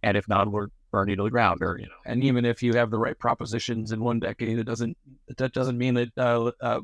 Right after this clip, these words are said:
Speaker 2: when your work is reevaluated sixty, seventy years later, that you're gonna be declared a heretic all of a sudden.
Speaker 1: Speaking of origin, right?
Speaker 2: Exactly.
Speaker 1: I mean, like, you know.
Speaker 2: Exactly.
Speaker 1: So, uh, Cassian also claims, just as another way to sort of,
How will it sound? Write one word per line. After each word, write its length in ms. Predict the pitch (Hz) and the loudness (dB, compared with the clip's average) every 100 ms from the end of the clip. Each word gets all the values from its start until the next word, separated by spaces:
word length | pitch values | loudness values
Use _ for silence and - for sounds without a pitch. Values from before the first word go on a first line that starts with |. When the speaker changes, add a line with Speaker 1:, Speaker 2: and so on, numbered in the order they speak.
| - | -2
Speaker 2:
when 160 | 131 | 2
your 160 | 123 120 | 2 2
work 240 | 135 139 | 0 -2
is 100 | 117 | -4
reevaluated 880 | 120 131 117 135 123 123 127 127 120 _ _ | -4 -2 0 2 2 -2 -2 -4 -6 _ _
sixty, 340 | - 147 - | -8 -6 -4
seventy 320 | 135 135 131 123 | -2 0 0 0
years 220 | 123 120 | -2 0
later, 240 | 135 135 | 0 0
that 100 | 123 | -2
you're 120 | 120 | -2
gonna 100 | 120 | -2
be 80 | 113 | -4
declared 300 | 113 - 123 | -4 -2 -2
a 40 | 120 | 0
heretic 300 | 127 - - | -2 -2 -10
all 120 | - - | -20 -20
of 100 | - | -20
a 40 | |
sudden. 200 | - - | -20 -20
Speaker 1:
Speaking 360 | - 147 127 113 | -4 0 2 4
of 60 | |
origin, 340 | 127 143 - - | 6 6 2 -10
right? 140 | - - | -12 -8
Speaker 2:
Exactly. 320 | 107 117 110 | -2 -2 -2
Speaker 1:
I 40 | |
mean, 60 | 113 | -2
like, 140 | 113 - | -4 -4
you 60 | 110 | -4
know. 60 | |
Speaker 2:
Exactly. 300 | 117 120 - | -4 -6 -10
Speaker 1:
So, 400 | - - 170 - - _ _ _ _ _ _ _ _ _ _ | -2 4 6 4 -2 _ _ _ _ _ _ _ _ _ _
uh, 380 | 143 131 123 120 120 - | 0 2 2 0 -2 2
Cassian 420 | 180 - 175 160 _ _ - | 4 4 0 -2 _ _ 0
also 400 | 160 214 180 151 | 2 4 2 0
claims, 360 | 131 104 110 | 0 -2 -2
just 240 | - 135 131 | -6 -6 -4
as 120 | 123 | -4
another 300 | 127 147 147 | 0 2 2
way 160 | 123 | 2
to 140 | 113 101 | -2 -4
sort 240 | - 117 | -2 0
of, 140 | 104 | -2